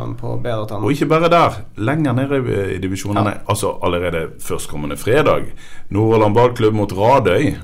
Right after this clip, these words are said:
Speaker 2: Da
Speaker 1: Oi, oi.
Speaker 2: snakker vi femte divisjon avdeling tre, etter hatoppgjør som, eh, Strilleland, eh, har gledd seg til nå gjennom hele vinteren.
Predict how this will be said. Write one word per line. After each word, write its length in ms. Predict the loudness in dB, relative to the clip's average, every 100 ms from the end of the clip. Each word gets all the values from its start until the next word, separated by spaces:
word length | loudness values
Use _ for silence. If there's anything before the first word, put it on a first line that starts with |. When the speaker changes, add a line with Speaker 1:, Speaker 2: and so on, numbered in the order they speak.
| -14
Speaker 2:
Da 120 | 0 4
Speaker 1:
Oi, 60 | 6
oi. 40 |
Speaker 2:
snakker 400 | 4 0 -2 4
vi 80 | 6 6
femte 340 | 8 6 6
divisjon 400 | 4 4 4 4
avdeling 380 | 6 6 6 4
tre, 100 | 6 6 6 2
etter 220 | 2 4
hatoppgjør 600 | 4 4 2 2 4 6
som, 320 | 4 0 2 0
eh, 360 | 0 -2 -4 -8 -12 -12
Strilleland, 640 | -10 -2 2 4 2 2
eh, 460 | 0 0 0 -2 -2
har 140 | -2
gledd 280 | 0 2 2
seg 140 | -2 -4
til 120 | -2
nå 160 | 0 0
gjennom 240 | 2 2
hele 160 | 2 2
vinteren. 440 | 0 0 -2 -2